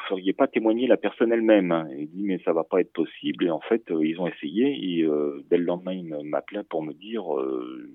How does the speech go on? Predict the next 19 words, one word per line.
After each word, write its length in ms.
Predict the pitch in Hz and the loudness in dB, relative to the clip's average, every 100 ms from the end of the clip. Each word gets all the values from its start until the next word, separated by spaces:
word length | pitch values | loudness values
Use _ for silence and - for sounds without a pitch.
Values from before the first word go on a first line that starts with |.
| - | -12
j'aurais 220 | 80 78 | -6 -2
pas 120 | 92 | -2
cru 160 | - 101 | -4 -8
que 80 | |
ça 80 | - | -6
marchait 460 | 71 69 - 107 113 | -4 -4 0 0 0
et 200 | 90 78 | -2 -4
ça 80 | - | -6
a 20 | |
été, 400 | 69 - 101 101 - | -8 -4 -4 0 0
euh, 120 | 64 - - - - - _ - | 0 -2 -12 -12 -12 -16 _ -12
super 360 | - 87 95 95 | -8 -4 0 2
enrichissant 560 | 87 85 - - 104 | 2 0 -4 -6 -4
pour 160 | 110 87 | -2 -2
les 80 | 76 | 0
paroissiens 560 | 76 67 71 - 104 117 | -2 -2 -4 -6 -8 -6
puisque 280 | 87 - 73 - | -10 -10 -12 -8
ça, 380 | 67 64 58 55 | -6 -4 -4 -6
vraiment, 320 | 73 80 95 | -2 0 0